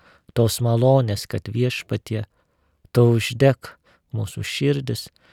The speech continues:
Viešpatie, įženk į mūsų šventovės,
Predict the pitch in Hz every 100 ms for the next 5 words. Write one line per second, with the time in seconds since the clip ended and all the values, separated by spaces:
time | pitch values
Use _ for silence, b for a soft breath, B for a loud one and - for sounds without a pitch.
0 | b b 113 113 - - 113 - 110 104
1 | _ _ _ _ - 139 - 135 135 123
2 | 110 113 - 110 - 110 101 - 123 135
3 | 123 110